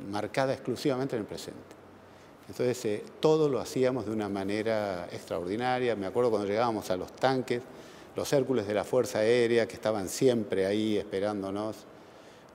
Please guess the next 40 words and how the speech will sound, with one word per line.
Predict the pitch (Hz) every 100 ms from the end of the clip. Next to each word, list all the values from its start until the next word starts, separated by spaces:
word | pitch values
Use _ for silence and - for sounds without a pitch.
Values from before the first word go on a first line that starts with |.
| -
este, | - 92 - - 92 87 87
con | 104
sus | 95 98
mangueras | 95 98 107 117 95 -
al | 98
aire, | 120 120 113 113 101
hacíamos | - 135 110
la | 107
operación, | 95 101 95 - 120 120 107
este, | 90 - 98 90 90
de | 92 87
reabastecimiento | 107 110 101 - 92 104 120 127
en | 110 113
vuelo | 123 123
sin, | 110 120 113 101 95 - - -
sin | - 120
hablar | 110 165 147 - - -
prácticamente, | - 104 107 95 101 120 120 - 131 - - - - -
y | 131
esa | 185 190
es | 175 147
una | 156
maniobra | 127 123 139 160
que | 131
no | 151
es | 151
fácil, | 220 - - - - - - - - -
eh, | 92 90 90
es | 110
muy | 160
preciso | 147 - 202 - 98
el |
reabastecimiento | 92 90 - 98 101 101 101
en | 101
vuelo, | 101 95 95 92
y | 117
bueno, | 120 147 127 -
en, | 104 -
en | 98
tiempos, | 101 151 160 139 110 -